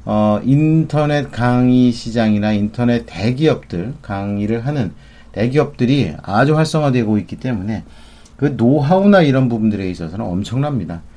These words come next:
어, 이천 년대 초에 그 엄청난 그 수익을 확보한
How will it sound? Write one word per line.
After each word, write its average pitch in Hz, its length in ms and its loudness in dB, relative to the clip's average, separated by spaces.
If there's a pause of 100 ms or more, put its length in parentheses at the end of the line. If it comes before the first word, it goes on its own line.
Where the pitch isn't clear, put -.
(760)
어, 139 180 6
이천 165 300 2
년대 190 280 2
초에 190 1300 2 (140)
그 165 240 -2
엄청난 196 1000 6
그 165 280 0
수익을 185 760 4
확보한 165 840 2